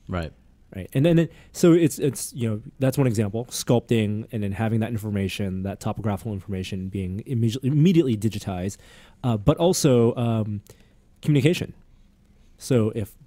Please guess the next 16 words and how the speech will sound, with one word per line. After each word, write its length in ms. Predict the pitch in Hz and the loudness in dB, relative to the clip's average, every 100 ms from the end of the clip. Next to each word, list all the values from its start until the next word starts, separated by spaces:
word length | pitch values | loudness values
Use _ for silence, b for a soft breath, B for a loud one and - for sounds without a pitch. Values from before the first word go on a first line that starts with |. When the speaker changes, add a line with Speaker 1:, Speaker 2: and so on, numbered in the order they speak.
| - | 0
Speaker 2:
both 220 | 120 110 | 0 0
you, 300 | 123 117 113 | 0 2 2
if 140 | 117 | 0
everyone 220 | 127 139 127 | 0 0 2
has 140 | 113 | 0
one 100 | 117 | 0
of 60 | 110 | 0
these 160 | 104 | 0
tables 440 | - 107 101 98 95 | 0 -2 -2 -8 -10
at 160 | 104 | -16
home 560 | - - 143 95 90 117 _ | -10 -2 0 0 -4 -10 _
somewhere, 560 | - 110 90 85 82 101 b b b - | -8 -6 -6 -8 -10 -12 b b b -6
then 480 | 110 104 92 92 98 | -2 -2 -4 -6 -8
I 160 | 101 | -8
can, 380 | 95 101 90 90 - _ _ _ _ _ _ _ _ | -6 -6 -6 -10 -14 _ _ _ _ _ _ _ _
per-, 160 | - | -16